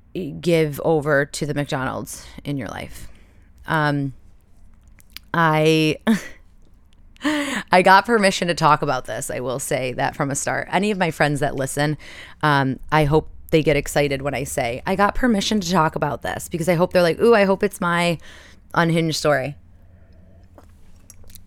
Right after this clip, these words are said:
Um, no, I got permission to talk about this. My friend is currently dating. It's a male. Um, and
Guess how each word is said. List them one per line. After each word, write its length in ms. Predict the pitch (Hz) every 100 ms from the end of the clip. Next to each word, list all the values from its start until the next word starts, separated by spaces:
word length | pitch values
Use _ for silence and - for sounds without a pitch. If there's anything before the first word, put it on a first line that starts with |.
| -
Um, 360 | 196 170 165 160
no, 100 | 156
I 60 |
got 140 | 151 -
permission 320 | 185 185 180
to 60 |
talk 140 | 165 160
about 160 | 151
this. 200 | 143 147
My 140 | 170 156
friend 380 | - 170 180 196
is 280 | 185 156
currently 400 | - 185 170 147
dating. 460 | 156 156 139 131 - - - - - - - - - -
It's 160 | 190
a 60 | 180
male. 340 | 156 147 117 - - - - - - -
Um, 480 | 170 151 147 147 135 - - - - -
and 480 | 180 175 160 151 143